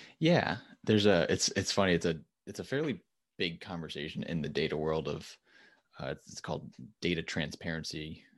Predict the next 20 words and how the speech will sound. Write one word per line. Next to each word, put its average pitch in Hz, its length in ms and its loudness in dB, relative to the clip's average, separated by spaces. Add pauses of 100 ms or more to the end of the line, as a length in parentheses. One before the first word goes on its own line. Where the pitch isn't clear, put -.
(260)
uh, - 120 -14
across - 320 -2
the - 80 -6
organization, 78 800 -8
really. 71 340 -10 (580)
Um, 73 300 -10
and 76 100 -8
it's, - 280 -6
does, 90 960 -2 (400)
using 87 240 -8
the 76 60 -8
sales 92 300 -4
example - 340 -12
again, - 280 -12 (520)
does 98 280 2
the 92 120 -4
salesperson 85 920 -2
need 82 460 -4
to - 80 -8
know, 76 720 -6